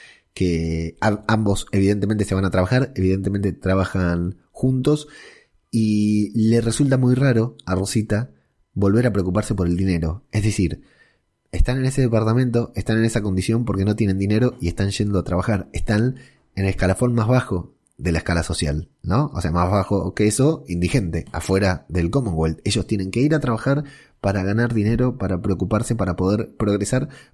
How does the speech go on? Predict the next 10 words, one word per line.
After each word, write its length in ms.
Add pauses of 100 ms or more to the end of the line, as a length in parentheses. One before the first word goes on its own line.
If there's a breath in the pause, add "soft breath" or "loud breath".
para 220
poder 240
dejar 400
esos 220
departamentos 800
en 160
los 120
que 120
las 120
paredes 500